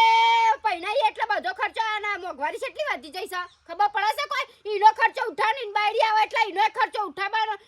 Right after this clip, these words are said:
એ બધો નાટક જોવું જ ના, પહેરાવું એ નહીં, કશું કરવું એ નહીં.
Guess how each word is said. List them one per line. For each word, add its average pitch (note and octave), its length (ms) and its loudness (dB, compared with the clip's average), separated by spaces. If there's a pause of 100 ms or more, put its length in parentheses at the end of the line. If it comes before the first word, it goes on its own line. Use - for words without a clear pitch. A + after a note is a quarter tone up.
(120)
એ G4+ 140 0
બધો A4+ 260 4
નાટક A4 420 -2
જોવું G#4 320 -2
જ G4 60 -14
ના, A4 100 0
પહેરાવું G4 500 -2
એ A4 100 6
નહીં, A4+ 220 -4
કશું G4+ 220 -8
કરવું F#4+ 360 -8
એ G#4+ 120 4
નહીં. G#4+ 380 -2